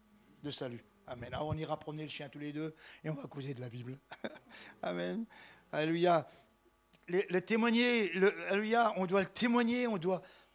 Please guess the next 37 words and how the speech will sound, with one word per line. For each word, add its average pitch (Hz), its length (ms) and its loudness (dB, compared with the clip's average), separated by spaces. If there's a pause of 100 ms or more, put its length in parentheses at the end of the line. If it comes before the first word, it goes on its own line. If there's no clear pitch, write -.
(280)
chaque - 340 4
fois 254 200 8
qu'on 214 160 0
peut 190 520 6
parler 269 300 10
du, 226 180 -2
de 208 140 0
notre 208 280 0
Seigneur, 190 420 0
faut 170 160 0
le 156 40 -2
faire 185 460 2 (400)
pour 151 140 -6
que 160 80 -4
les 156 100 -2
insensés 156 560 -4 (300)
puissent 143 160 -6
sortir 156 400 -4
comme 156 160 -2
nous, 175 160 0
on 156 40 -4
y 147 120 -6
était, 165 280 -6 (240)
insensé 143 480 -8 (340)
et 151 100 -8
qu'on 143 160 -8
est 139 60 -6
venu 143 140 -6
à 139 60 -2
la 131 80 -2
lumière 131 480 -6 (320)
et 143 80 -12
que 135 140 -10
Jésus 127 280 -10
nous 123 140 -10
a 123 60 -8
éclairés. 117 440 -14